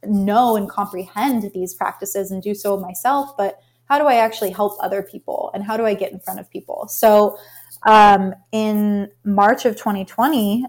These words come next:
um, <laughs> I had the idea for the Academy of Breath, and it's a twelve-week certification program.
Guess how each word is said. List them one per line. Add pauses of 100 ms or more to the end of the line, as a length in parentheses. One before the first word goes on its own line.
um, (160)
<laughs>
I
had
the
idea
for
the
Academy
of
Breath,
and
it's
a
twelve-week
certification
program.